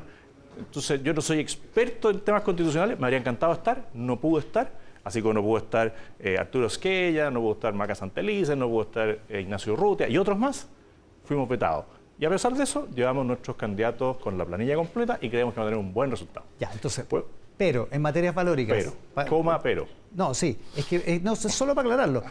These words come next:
Speaker 2: En materias valóricas, ¿los candidatos republicanos que lleguen al Consejo van a tratar de que en la Constitución se retrotraiga la situación?
Speaker 1: No, van a,
Speaker 2: ¿En materia de
Speaker 1: van a,
Speaker 2: matrimonio, en
Speaker 1: a
Speaker 2: materia de aborto?
Speaker 1: plantear que se mantenga lo que dice el texto constitucional vigente, que el derecho a la vida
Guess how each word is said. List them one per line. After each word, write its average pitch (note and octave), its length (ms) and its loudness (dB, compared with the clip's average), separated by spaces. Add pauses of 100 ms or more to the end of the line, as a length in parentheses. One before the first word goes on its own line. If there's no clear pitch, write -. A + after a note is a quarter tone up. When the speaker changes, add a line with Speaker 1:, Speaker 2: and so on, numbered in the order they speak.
(180)
Speaker 2:
En E3+ 80 2
materias G#3 320 4
valóricas, D#3 420 2 (280)
¿los C#3 140 -2
candidatos E3 420 2
republicanos F3 480 2
que F3+ 140 -2
lleguen F3 260 2
al F3+ 80 0
Consejo D#3 500 -2 (220)
van F3 220 4
a G3 200 -2
tratar E3+ 460 0
de F3 460 -2
que D3 80 -2
en B2+ 60 2
la C3+ 100 2
Constitución B2+ 520 -2
se - 140 -2
retrotraiga D#3 640 0
la A#3 80 -2
situación? A#3 440 -4
Speaker 1:
No, F#3+ 120 -2
van F#3+ 200 -2
a, A2+ 100 -2
Speaker 2:
¿En F#3+ 100 4
materia F#3+ 300 4
de G3+ 40 4
Speaker 1:
van G#3 40 4
a, A3 60 4
Speaker 2:
matrimonio, G3+ 280 4
en G3+ 60 4
Speaker 1:
a - 40 6
Speaker 2:
materia G3 200 4
de G3 60 6
aborto? G3+ 160 2
Speaker 1:
plantear - 380 2
que A#2 120 -4
se - 160 -2
mantenga C3+ 800 0
lo F#2+ 160 -4
que F2 120 -6
dice C3 320 -2
el B2+ 60 -2
texto - 600 -4 (120)
constitucional G2+ 400 -4 (220)
vigente, - 560 -6 (220)
que F#2+ 280 -6
el F2 160 -8
derecho D3+ 280 2
a - 20 2
la E3+ 60 4
vida F3+ 200 2